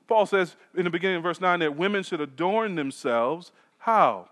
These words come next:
In respectable apparel. Not with braided hair and gold or pearls or costly attire,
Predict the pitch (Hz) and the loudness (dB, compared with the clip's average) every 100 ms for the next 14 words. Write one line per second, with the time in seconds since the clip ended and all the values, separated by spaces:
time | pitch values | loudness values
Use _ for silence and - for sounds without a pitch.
0 | _ 160 165 165 - 156 156 165 170 170 | _ -4 -4 -6 -2 0 0 -6 -8 -6
1 | 226 220 - - _ _ _ - 160 180 | -4 -4 -6 -10 _ _ _ 0 4 6
2 | 185 143 147 156 185 156 151 160 190 160 | 4 -4 0 2 0 2 2 2 0 -2
3 | 139 139 160 180 - 147 147 185 175 - | -2 0 -2 -6 -4 0 0 -2 -8 -2
4 | 147 156 101 202 - 127 107 123 | -2 -2 -4 -10 -4 -4 -2 -6